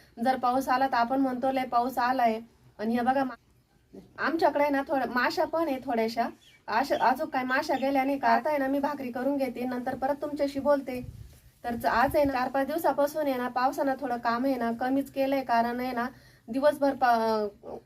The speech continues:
ऊन पडतं आणि संध्याकाळी ना, पाऊस येतो. पण म्हणजे पाऊस आल्यानंतर आहे ना, थोडा वेळ दहा अकरा वाजेपर्यंत आहे ना, कामं हे करताच येत नाही मळ्यामध्ये.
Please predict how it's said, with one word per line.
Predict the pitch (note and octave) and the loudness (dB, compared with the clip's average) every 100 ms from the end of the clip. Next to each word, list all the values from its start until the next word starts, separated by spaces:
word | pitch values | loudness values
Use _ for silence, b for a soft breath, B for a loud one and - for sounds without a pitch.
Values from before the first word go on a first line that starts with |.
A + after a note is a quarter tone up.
| A3+ | -4
ऊन | C4+ D4 | -2 0
पडतं | D4 C#4 C#4 | 0 0 0
आणि | C4 B3 C#4 | 0 0 0
संध्याकाळी | C#4 C#4 C#4+ C4+ A3+ A#3+ | 0 0 2 2 0 0
ना, | B3+ | -4
पाऊस | A#3 A#3 A#3+ B3+ | -2 0 0 -2
येतो. | C4 B3 B3 | -4 -4 -6
पण | A#3+ B3 B3 B3 - | -6 -4 -4 -6 -6
म्हणजे | B3 B3+ | -6 -6
पाऊस | A#3+ A#3 B3+ | 2 2 2
आल्यानंतर | B3+ B3 B3+ C4 C4 C#4+ C#4 | 0 0 -2 -4 -2 0 0
आहे | |
ना, | B3 A#3+ | -2 -6
थोडा | C4 A#3+ | -2 2
वेळ | A#3 A#3 A#3 B B _ - | 2 2 -2 B B _ -6
दहा | A3+ A#3+ B3+ | 0 0 2
अकरा | A#3 A#3 | 0 0
वाजेपर्यंत | A3+ A3 A3+ A#3 A#3+ A#3+ | 0 2 0 0 -2 -4
आहे | B3+ | -4
ना, | A#3+ | -4
कामं | A#3 A#3 B3 | -4 -4 -2
हे | C4 B3 | -2 -2
करताच | A#3 B3 A#3+ C#4 C4+ | -2 -2 -2 -4 -2
येत | C4 | -4
नाही | C#4 C#4 | -2 -2
मळ्यामध्ये. | A3 G#3 G#3 A3+ A#3 | 0 0 0 -2 -4